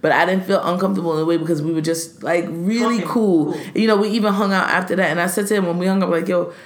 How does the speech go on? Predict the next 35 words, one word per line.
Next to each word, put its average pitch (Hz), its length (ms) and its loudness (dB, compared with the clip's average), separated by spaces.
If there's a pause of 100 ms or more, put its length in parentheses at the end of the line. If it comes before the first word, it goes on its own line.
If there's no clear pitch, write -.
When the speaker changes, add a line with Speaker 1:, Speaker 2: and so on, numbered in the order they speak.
(180)
Speaker 1:
every 233 220 2
time 262 220 0
we're 214 120 2
about 185 220 0
to 175 100 0
hang 180 180 0
out, 175 180 0
I'm - 140 -2
always 165 320 -2
wondering, 156 440 0
like, 135 260 -2
yo, 151 180 2
what 151 400 -4
are 175 60 -2
we 170 100 0
gonna 151 220 -2
do 165 260 -2
when 139 180 0
we're 135 120 0
together?" 131 500 0 (300)
Like, 170 420 0
I 202 100 4
Speaker 2:
It 202 40 0
Speaker 1:
know 247 140 4
if 220 40 0
Speaker 2:
works 202 140 2
Speaker 1:
I'm 170 80 0
with 196 80 2
Speaker 2:
out. 214 80 -4
Speaker 1:
somebody. 175 340 0
Yeah, 480 220 2
because, 196 220 2
it, - 120 -2
you 202 140 -2
know, 202 280 0